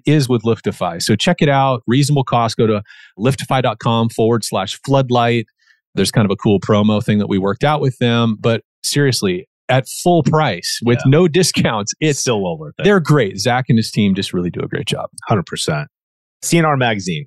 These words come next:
Speaker 2: Michelle Blevins, just a total bad A crew over there. You guys have seen it. I mean, the proof's in the pudding. She is driving a,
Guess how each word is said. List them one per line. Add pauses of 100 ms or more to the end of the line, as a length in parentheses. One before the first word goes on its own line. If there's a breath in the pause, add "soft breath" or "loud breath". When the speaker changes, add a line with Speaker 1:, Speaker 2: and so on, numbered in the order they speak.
(140)
Speaker 2:
Michelle
Blevins,
just
a
total
bad
A
crew
over
there. (360)
You
guys
have
seen
it. (160)
I
mean,
the
proof's
in
the
pudding. (280)
She
is
driving
a,